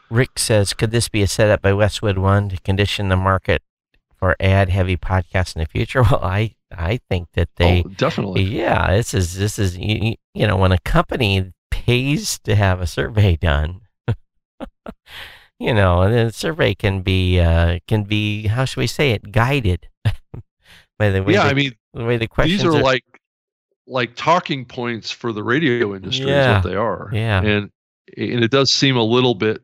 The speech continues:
Speaker 2: I mean, these are talking points that have been existed before I saw this study, uh, of the positioning of online radio or radio as they look at the podcasting space. It's almost like verbatim, you know, it's just
Speaker 1: Right.
Speaker 2: like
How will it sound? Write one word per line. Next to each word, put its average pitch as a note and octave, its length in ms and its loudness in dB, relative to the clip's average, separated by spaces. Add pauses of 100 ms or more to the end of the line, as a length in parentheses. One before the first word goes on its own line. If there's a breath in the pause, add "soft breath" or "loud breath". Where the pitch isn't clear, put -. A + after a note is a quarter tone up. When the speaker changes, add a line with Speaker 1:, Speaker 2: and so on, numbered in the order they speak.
Speaker 2:
I G#2 60 -8
mean, F#2 400 -10
these C#3+ 180 2
are A#2 120 2
talking G#2+ 340 -2
points G#2+ 280 -4
that A2 80 -2
have G#2 80 -4
been G#2 180 0
existed G2 420 -2
before G2+ 360 0
I F#2 40 0
saw G2+ 280 0
this F2+ 180 -4
study, B2+ 480 -2 (800 loud breath)
uh, F#2 360 -2
of G2 200 -4
the G2+ 100 0
positioning G2 960 0 (140)
of F#2 440 -6 (120)
online G#2 400 -2
radio G2+ 440 2
or F2 180 -4
radio F#2 600 0 (380 soft breath)
as G#2+ 240 0
they G2 120 0
look G2+ 240 -2
at F2+ 80 -8
the F2 80 -10
podcasting F#2+ 600 -4
space. - 240 -10
It's - 100 -8
almost A2 260 -2
like F#2+ 140 0
verbatim, G2 640 0
you E2+ 80 -6
know, F2+ 100 -4
it's F#2 120 -4
just F2 160 4
Speaker 1:
Right. F#2+ 180 2
Speaker 2:
like - 80 -20